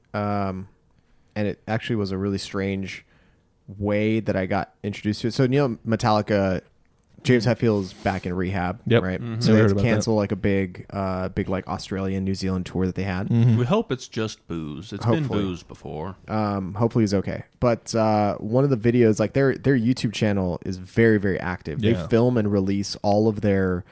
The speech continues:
Speaker 1: live concerts for members of their, like,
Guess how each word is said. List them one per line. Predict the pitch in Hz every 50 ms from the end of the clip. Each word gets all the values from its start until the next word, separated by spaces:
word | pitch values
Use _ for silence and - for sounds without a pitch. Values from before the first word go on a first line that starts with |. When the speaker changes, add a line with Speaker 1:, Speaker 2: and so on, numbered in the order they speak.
| - - - - -
Speaker 1:
live | 98 98 95 95 95 95 98 101 101 101 98 92 110 120 - - - - - _ -
concerts | - 113 107 113 - - 104 92 -
for | - - - 101 90 87
members | 95 101 101 98 95 101 98 - 104
of | 98 87 -
their, | 95 90 90
like, | 85 82 87 85 - -